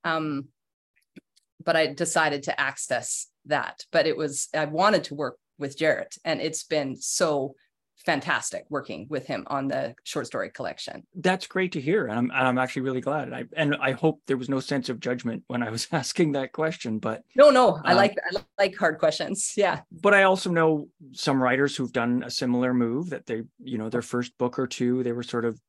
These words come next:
Speaker 2: whatever, discovered by a small indie press and then, you know, called up to the majors, as it were. Sometimes it's a wonderful, organic, nurturing sit-, sit-, scenario. And sometimes that original indie press is like,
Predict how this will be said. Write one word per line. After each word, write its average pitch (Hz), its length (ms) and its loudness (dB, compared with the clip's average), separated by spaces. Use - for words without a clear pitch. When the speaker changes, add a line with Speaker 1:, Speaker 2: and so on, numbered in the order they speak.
Speaker 2:
whatever, 104 340 -6
discovered 147 680 2
by 117 180 -4
a 117 200 -2
small 127 320 -2
indie 123 160 0
press 123 320 -6
and 117 120 0
then, 117 360 0
you 120 80 -10
know, 110 120 -6
called 123 460 2
up 131 240 2
to 135 120 -4
the 123 80 -2
majors, 123 440 -2
as 131 100 -4
it 139 80 -6
were. 147 200 -8
Sometimes 190 360 6
it's 170 120 4
a 160 60 6
wonderful, 147 800 2
organic, 139 680 -2
nurturing 147 960 -2
sit-, 143 300 -8
sit-, 147 280 -6
scenario. 156 500 0
And 131 180 -2
sometimes 131 480 0
that 123 140 0
original 123 320 -2
indie 120 180 0
press 127 260 -4
is 123 100 -10
like, 117 220 -4